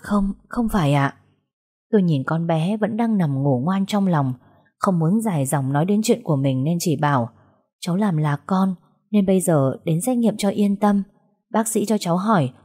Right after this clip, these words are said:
lúc nào mới có kết quả ạ?" "Từ hai đến bảy ngày, bây giờ chị cứ bế nó về đi, lúc nào có kết quả, trung tâm sẽ thông báo với chị ngay." "Không thể sớm hơn được hả bác sĩ?" "Không được, chúng tôi còn phải tiến hành rất nhiều bước, chủ yếu là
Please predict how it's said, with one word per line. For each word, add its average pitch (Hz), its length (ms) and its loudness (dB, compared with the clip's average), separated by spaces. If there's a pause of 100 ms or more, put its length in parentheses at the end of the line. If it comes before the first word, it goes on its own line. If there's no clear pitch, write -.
lúc 254 140 6
nào 233 180 2
mới 160 120 2
có 165 120 0
kết - 220 2
quả 208 200 2
ạ?" 147 280 0 (640)
"Từ 160 140 4
hai 175 260 -2
đến 165 160 0
bảy 185 200 2
ngày, 135 360 0 (380)
bây 185 140 4
giờ 165 180 2
chị - 120 -6
cứ 190 100 2
bế 185 220 0
nó 214 140 2
về 185 260 2
đi, 165 240 2 (280)
lúc 247 160 4
nào 180 180 2
có 165 100 -2
kết 262 220 0
quả, 160 300 2 (100)
trung 190 180 -2
tâm 180 200 0
sẽ 190 120 -4
thông 196 200 -2
báo 170 180 0
với 226 140 0
chị 220 140 -2
ngay." 170 320 0 (440)
"Không 220 200 -4
thể 175 160 0
sớm 170 280 2
hơn 240 160 4
được 180 120 2
hả 151 120 0
bác 208 220 -2
sĩ?" 247 360 2 (360)
"Không 170 240 -2
được, 143 220 4 (480)
chúng 170 160 -2
tôi 220 160 2
còn 170 180 0
phải 139 100 -4
tiến 151 220 0
hành 202 200 0
rất 240 140 -4
nhiều 175 220 0
bước, 240 280 0 (300)
chủ 160 140 0
yếu 156 180 0
là 220 100 2